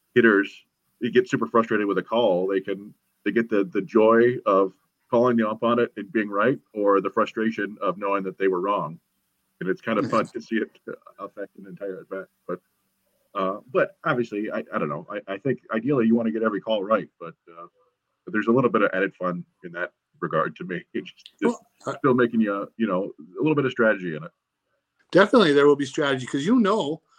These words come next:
Speaker 2: some guy will get, like you say, a little frustrated and ask for a challenge and have it be denied and have that be their last challenge of the game.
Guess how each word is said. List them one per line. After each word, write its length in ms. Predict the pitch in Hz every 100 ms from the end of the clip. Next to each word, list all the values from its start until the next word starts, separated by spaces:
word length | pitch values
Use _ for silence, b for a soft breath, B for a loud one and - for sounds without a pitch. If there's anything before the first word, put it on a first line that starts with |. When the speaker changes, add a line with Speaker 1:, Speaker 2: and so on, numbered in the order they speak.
| b b b
Speaker 2:
some 280 | - 160 196
guy 260 | 175 156 175
will 140 | 165
get, 300 | 160 180 -
like 160 | 160 139
you 60 | 190
say, 180 | - 139
a 40 |
little 140 | 147 196
frustrated 560 | - 160 151 165 175
and 100 | 156
ask 280 | 139 156 -
for 340 | 170 151 147 - _ _ _ _ _
a 60 | -
challenge 560 | - 180 185 160 147 156
and 180 | 143
have 160 | 131 160
it 180 | 151 135
be 100 | 156
denied 420 | 147 139 180 180
and 80 | 139
have 120 | 156
that 180 | 147 151
be 100 | 160
their 180 | 151 123
last 300 | 131 156 -
challenge 320 | 165 165 151
of 60 | 139
the 60 |
game. 400 | 120 143 175 160